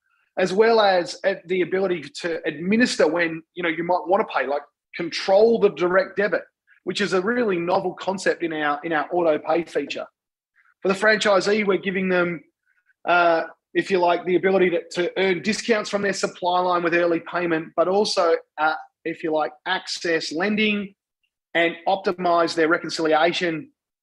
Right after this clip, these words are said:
um, or administration resources who are, you know, in, in the business of processing payments within that business. We do exactly the same thing for the franchisor, but because we're, we're, uh,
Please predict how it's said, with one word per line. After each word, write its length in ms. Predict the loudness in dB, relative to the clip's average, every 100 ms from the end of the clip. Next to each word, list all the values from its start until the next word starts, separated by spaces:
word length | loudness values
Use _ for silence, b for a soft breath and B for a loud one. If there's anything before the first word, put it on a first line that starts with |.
| _ -4
um, 420 | 0 2 2 0
or 160 | 0 0
administration 760 | 2 0 -2 2 2 2 0
resources 800 | 2 2 0 -2 -4 -2 -2 0
who 120 | 2
are, 280 | 4 4 2 0
you 100 | -4
know, 80 |
in, 200 | -2 -6 -6
in 100 | -6
the 60 | -4
business 440 | -2 0 -2 -4
of 100 | -8 -6
processing 480 | -2 -2 -2 -6 -12 -6
payments 320 | -4 -2 -4 -6
within 200 | -6 -4
that 180 | -2
business. 540 | -2 -2 -4 -4 -8 -12 _ _ _ _ _ _ _ -2
We 100 | 2
do 140 | 4
exactly 420 | 4 4 0 0 -2
the 80 |
same 240 | 0 0 0
thing 200 | -4 -2
for 80 | -4
the 60 |
franchisor, 1080 | 0 -2 0 2 4 4 4 4 4 2 -2 _ _ _ _ _ 0
but 240 | 0 0 -6
because 280 | -4 0 2
we're, 260 | 4 4 0 -6
we're, 300 | 0 0 2
uh, 80 | -2